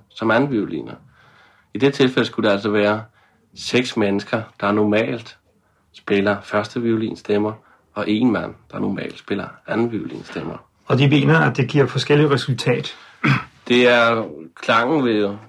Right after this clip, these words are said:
Speaker 1: ganske givet ikke forandre sig noget som helst. Men, øhm, det vil give det forskellige resultat, at personen, der sidder i orkester, vil være en anden. Man kan næsten tale om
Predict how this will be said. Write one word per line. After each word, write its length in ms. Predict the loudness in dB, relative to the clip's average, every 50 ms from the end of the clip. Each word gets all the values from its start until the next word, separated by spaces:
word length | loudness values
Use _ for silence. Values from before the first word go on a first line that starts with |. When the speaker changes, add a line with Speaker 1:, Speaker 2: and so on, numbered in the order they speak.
| _ -6
Speaker 1:
ganske 300 | -4 -4 -4 -4 -8 -14
givet 360 | _ -4 -2 -2 0 0 0
ikke 180 | 0 -2 -4 -4
forandre 380 | -4 -4 -4 -2 -2 -4 -6 -8
sig 240 | -8 -8 -8 -8 -8 -14 -20 _ _ _ _ _ _ _ -8
noget 280 | -4 -2 0 0 0
som 140 | -2 -4 -6
helst. 360 | -4 -6 -8 -8 -10 -16 -20 _ _ _ _ _ _ _ _ _ _ _ _ _ _
Men, 400 | -4 0 2 2 4 4 4 4
øhm, 440 | 4 6 6 6 4 4 2 -2 -6 -8 _ _ _ _ _ _ _ _ _ _ _ _ _ -4
det 100 | -2 -2
vil 80 | -2 2
give 160 | 2 2 4
det 160 | 4 0 -2
forskellige 500 | -2 -6 -4 -4 -4 -2 -2 -2 -4 -4 -6
resultat, 480 | -6 -8 -10 -8 -6 -6 -6 -4 -6
at 240 | -6 -6 -6 -8 -12 -20 _ _ _ _ _ _ _ _ _ _ _ _ _ _ _ _ _ _ _ _ _ _ _ _ _ _ _ _ _ _ -12
personen, 520 | -10 -8 -6 -2 -2 -2 -2 -2 -4 -6 -6
der 80 | -8
sidder 280 | -8 -6 -6 -4 -4 -2
i 120 | -4 -4
orkester, 500 | -4 -6 -8 -8 -10 -10 -10 -6 -6 -6
vil 120 | -4 -4 -2
være 140 | -2 -2
en 80 | -2 -2
anden. 380 | -4 -4 -6 -6 -6 -8 -10 -10
Man 120 | -12 -10 -8
kan 100 | -8 -8
næsten 260 | -10 -10 -10 -10 -10
tale 280 | -8 -8 -8 -6 -6 -6
om 120 | -8 -8